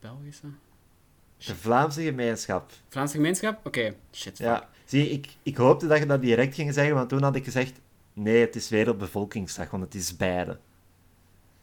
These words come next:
Speaker 1: Oké,
Speaker 2: Ja.
Speaker 1: ja, nee, sorry. Ik, ik, eh, als mensen mij dingen vragen, dan denk ik altijd van: "Ik denk dat ik het weet", en dan de-,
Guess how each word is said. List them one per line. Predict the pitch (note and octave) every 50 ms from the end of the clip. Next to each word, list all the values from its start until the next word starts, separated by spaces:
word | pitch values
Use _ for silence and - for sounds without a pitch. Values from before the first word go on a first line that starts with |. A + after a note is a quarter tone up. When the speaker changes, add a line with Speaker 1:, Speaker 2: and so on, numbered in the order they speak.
| _ _ _ _ _ _ _ _ - _ _ - _ _ _ _ _ _ _ _ - - - - - - - -
Speaker 1:
Oké, | - - A2+ A2
Speaker 2:
Ja. | A2 D3
Speaker 1:
ja, | C3+ C3+ C3+ C3 -
nee, | C3 C3 C3+
sorry. | C3+ - C3+ C3 B2 B2+ B2 -
Ik, | B2+ A#2+ B2 - - - _ -
ik, | B2 A#2 - -
eh, | A#2+ A#2 A#2+ A#2 A#2 A2 A2+ - _ _ _ _ _ - - - _ _ _ _ _ _ _ _ _ _ - - - - _ _ _ _
als | - - -
mensen | D3+ E3 E3 G3+
mij | G3 E3 C#3
dingen | C#3+ D3+ D3+ C#3+
vragen, | - - A2 G#2+ A2 A#2+ B2+ C#3 C3+ C3 B2
dan | C3 B2 A#2+
denk | B2 A#2+
ik | B2 A#2 B2+
altijd | B2 B2+ C#3 C3+ B2+ B2 -
van: | - A#2 A2 A2 A2 - _ _ _ -
"Ik | - C3+ - - -
denk | - C#3 D3+ D#3+
dat | D#3+ D#3+
ik | D3+
het | C#3 C3+ -
weet", | - A#2 A#2+ C3+ D3+ C#3+ -
en | - B2 A#2
dan | A#2 A#2+ B2+ B2
de-, | A#2+ B2+